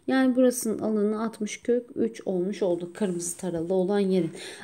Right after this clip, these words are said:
Alan A B C D'yi sormuş bize, e, burada. Alan A B C D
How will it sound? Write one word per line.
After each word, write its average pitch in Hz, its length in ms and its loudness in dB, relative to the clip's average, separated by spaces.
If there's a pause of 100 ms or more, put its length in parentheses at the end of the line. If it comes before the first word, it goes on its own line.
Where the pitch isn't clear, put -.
Alan 277 300 8
A 254 220 6
B 254 160 8
C 247 200 6
D'yi 247 180 6
sormuş 196 680 2
bize, 190 340 -2 (520)
e, 170 340 -2
burada. 180 400 -4 (1600)
Alan 262 240 4
A 277 220 6
B 269 200 6
C 269 260 6
D 226 260 -2